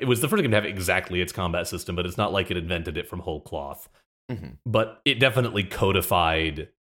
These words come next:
Speaker 1: a, a sort of new category of, like, resource management, dodge, parry,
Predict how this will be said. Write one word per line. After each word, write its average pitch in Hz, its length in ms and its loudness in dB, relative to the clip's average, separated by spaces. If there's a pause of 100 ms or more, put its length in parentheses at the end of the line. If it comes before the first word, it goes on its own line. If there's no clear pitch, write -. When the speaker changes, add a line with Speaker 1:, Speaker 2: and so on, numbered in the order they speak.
(360)
Speaker 1:
a, 95 340 0
a 95 160 -2
sort 101 220 4
of 90 120 2
new 92 680 2 (720)
category 85 880 0
of, 76 560 -6
like, 76 380 -8 (680)
resource 113 680 2
management, 87 800 0 (720)
dodge, 92 680 2
parry, 85 840 0